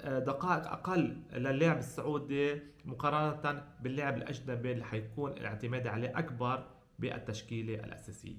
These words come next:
ومثل ما بنعرف إنه النجوم الموجودين حاليًا بالدوري السعودي هن نجوم فاعلين حتى لو كانت أعمارهم كبيرة، أمثال كريم بنزيما وكانتي،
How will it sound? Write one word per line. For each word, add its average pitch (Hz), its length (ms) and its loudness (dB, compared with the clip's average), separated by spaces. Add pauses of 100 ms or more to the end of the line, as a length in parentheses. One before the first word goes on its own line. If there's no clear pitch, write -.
ومثل 202 280 6
ما 190 60 4
بنعرف 202 500 6
إنه 151 260 0
النجوم 143 600 4
الموجودين 131 640 2
حاليًا 147 460 4
بالدوري 127 680 2
السعودي 143 480 -2
هن 127 160 -2
نجوم 123 500 0
فاعلين 120 360 0
حتى 214 300 0
لو 123 160 2
كانت 160 280 2
أعمارهم 135 600 0 (300)
كبيرة، 110 400 0
أمثال 139 340 -4
كريم 107 280 0
بنزيما 151 600 4
وكانتي، 147 920 0